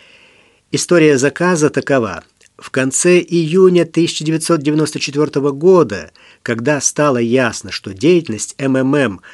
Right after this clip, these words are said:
может привести к массовым беспорядкам, руководство одного из государственных ведомств выдало нам заказ на их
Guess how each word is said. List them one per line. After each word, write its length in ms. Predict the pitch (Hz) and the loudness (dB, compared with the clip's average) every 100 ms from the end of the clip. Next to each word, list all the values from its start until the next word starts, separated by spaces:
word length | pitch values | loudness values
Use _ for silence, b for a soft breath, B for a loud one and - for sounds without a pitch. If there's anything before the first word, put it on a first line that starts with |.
| B B | B B
может 360 | 120 147 123 | 0 0 0
привести 440 | - 123 123 - 127 | -2 -2 -2 -2 -2
к 100 | - | -2
массовым 680 | 120 135 - - 107 101 | -4 -4 -6 -6 -6 -6
беспорядкам, 920 | 98 117 - 107 127 175 - 170 156 _ b b b b b - | -6 -6 -6 -4 -4 -4 -10 -16 -16 _ b b b b b -4
руководство 760 | 220 214 202 202 202 - 170 | 0 2 4 4 2 -2 0
одного 360 | 151 156 196 190 | 0 0 2 2
из 140 | 143 | 2
государственных 720 | 127 139 143 180 165 131 131 117 | -2 -2 -2 -2 -4 -4 -4 -4
ведомств 680 | 107 123 120 123 - - b b b b b | 0 0 0 -4 -8 -12 b b b b b
выдало 380 | 107 214 208 202 | 0 2 2 2
нам 260 | 160 196 | 0 0
заказ 640 | 160 170 170 110 104 - - | -2 -4 -4 -6 -6 -8 -4
на 120 | 120 | 0
их 320 | 175 190 - | 0 -2 -10